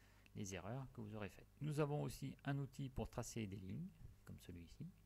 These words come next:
qui vous permet de tracer des lignes droites pour surligner. Et il est possible, bien sûr, d'agrandir ou de diminuer les lignes. Pour cela, vous allez utiliser soit l'ascenseur de votre touchpad ou la molette de votre souris. Et vous voyez tout en haut à gauche ici,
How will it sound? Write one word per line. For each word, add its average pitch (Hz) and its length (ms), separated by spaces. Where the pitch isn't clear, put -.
qui - 100
vous 95 120
permet 92 240
de 95 100
tracer 92 400
des 104 160
lignes 107 200
droites 90 360
pour 98 140
surligner. 90 580
Et 123 60
il 131 60
est - 20
possible, 120 400
bien 104 120
sûr, 151 220
d'agrandir 117 760
ou 127 100
de 104 140
diminuer 110 500
les 135 160
lignes. 131 220
Pour 113 180
cela, 127 220
vous 117 120
allez 98 180
utiliser 123 560
soit 147 320
l'ascenseur 127 640
de 104 80
votre 95 300
touchpad 156 600
ou 175 120
la 131 140
molette 127 260
de 127 80
votre 131 260
souris. 120 440
Et 139 100
vous 127 160
voyez 101 300
tout - 240
en 110 80
haut 101 160
à 123 80
gauche 117 380
ici, 160 420